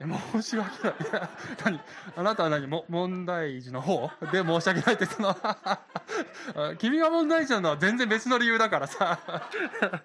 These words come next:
<laughs> でね、一致してみんなで戦おうねって呼びかけること大切。でもそう呼びかけながらも、でも自分と同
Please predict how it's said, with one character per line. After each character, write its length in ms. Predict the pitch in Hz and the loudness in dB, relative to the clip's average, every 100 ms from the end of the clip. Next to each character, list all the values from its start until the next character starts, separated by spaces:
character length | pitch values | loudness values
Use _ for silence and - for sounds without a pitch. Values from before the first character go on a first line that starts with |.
| - - 277 - 165 | -6 -6 -4 -6 -6
<laughs> 1200 | - 196 - - - - - _ _ _ _ - | -8 -14 -16 -20 -18 -18 -20 _ _ _ _ -6
で 80 | |
ね、 260 | 196 233 - _ _ _ _ _ _ _ _ - - - _ | -2 -2 -4 _ _ _ _ _ _ _ _ -20 -20 -20 _
一 300 | 196 - 311 | -10 -4 -6
致 20 | |
し 100 | - | -4
て 120 | 330 | -2
み 100 | 302 | 0
ん 80 | 302 | 0
な 80 | 311 | -2
で 80 | 254 | -6
戦 380 | 208 233 254 | -4 -4 -2
お 80 | 262 | -2
う 20 | |
ね 300 | 214 196 202 _ | 0 -2 -4 _
っ 40 | |
て 120 | 139 | -8
呼 120 | 127 147 | -6 -8
び 100 | 185 | -6
か 100 | 185 | -6
け 120 | 180 | -6
る 40 | |
こ 120 | 139 | -10
と 80 | 113 | -12
大 200 | - 127 | -8 -8
切。 340 | - _ 123 _ | -10 _ -18 _
で 120 | 147 | -8
も 100 | 156 | -8
そ 280 | 120 214 233 | -8 -6 -6
う 40 | 190 | -6
呼 80 | |
び 120 | 202 220 | -8 -6
か 140 | 233 | -8
け 200 | 240 226 | -6 -6
な 180 | 233 240 | -4 -4
が 180 | 214 202 | -2 -2
ら 180 | 180 | -2
も、 460 | 156 202 233 135 - _ _ _ _ _ _ _ _ _ _ - | -4 -2 -2 -4 -10 _ _ _ _ _ _ _ _ _ _ -14
で 180 | 147 285 | -6 -2
も 320 | 311 151 120 - | -2 -4 -8 -14
自 120 | 147 | -14
分 500 | 170 302 302 294 247 _ _ _ _ _ | -6 -4 -2 -2 -6 _ _ _ _ _
と 220 | - 262 | -10 -10
同 100 | - | -6